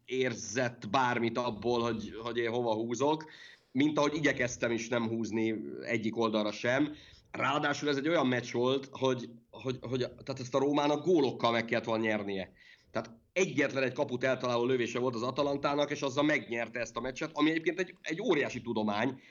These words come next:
Tehát Rómában, egy teltházas olimpikóban vendégként egyetlen kaput eltaláló lövéssel nyerni,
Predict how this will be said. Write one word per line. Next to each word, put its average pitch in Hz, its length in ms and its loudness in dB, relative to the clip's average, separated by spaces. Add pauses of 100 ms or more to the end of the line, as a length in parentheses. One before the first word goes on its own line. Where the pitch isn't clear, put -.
(160)
Tehát 110 160 -2
Rómában, 139 580 4
egy 117 140 -2
teltházas 139 540 0
olimpikóban 127 640 0
vendégként 120 800 2 (240)
egyetlen 127 500 0
kaput 123 320 -2
eltaláló 120 420 -2
lövéssel 110 540 0
nyerni, 117 600 0